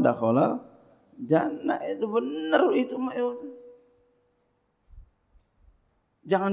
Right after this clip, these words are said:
dibilang itu artinya secara umum persatuan, ya memang persatuan la ilaha illallah semua. Tapi itu sabda Nabi, tapi jangan dikata itu gampang. Kan dibilang segitu gampangnya masuk surga dengan mengatakan la ilaha illallah. Eh, siapa bilang gampang?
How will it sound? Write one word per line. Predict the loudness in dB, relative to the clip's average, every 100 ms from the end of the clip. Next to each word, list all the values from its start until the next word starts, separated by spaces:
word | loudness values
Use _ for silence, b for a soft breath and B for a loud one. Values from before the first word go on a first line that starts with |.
| 0
dibilang | 0 -2 -4 -8 -10
itu | -2 2 4
artinya | 2 0 -2 -2 -4
secara | 0 2 2
umum | 2 2 2 0
persatuan, | 0 0 -2 4 6
ya | 6
memang | 2 2 0
persatuan | -2 0 2 2 -2 -4 -4
la | -4
ilaha | -4 -6 -4
illallah | -4
semua. | -4 -6 -6 -6 -8 -14 _ _ _ _ _ _ _ _ _ -2
Tapi | 0 0
itu | 0 2
sabda | 4 6 6
Nabi, | 8 4 6
tapi | 4 6
jangan | 8 8 8
dikata | 6 6 6
itu | 4 4
gampang. | 4 4 2 2 2
Kan | 0
dibilang | 2 0
segitu | 0 0 0 4
gampangnya | 4 4 0 0 0
masuk | 0 -2 -2 -2
surga | 2 2 2
dengan | 2 0 0
mengatakan | -2 -2 -4 -2 2
la | 4 2
ilaha | 0 0
illallah. | 0 0 4
Eh, | 4 2 -4 -18 -6
siapa | 4 6 6 4
bilang | 4 2
gampang? | 2 0 -2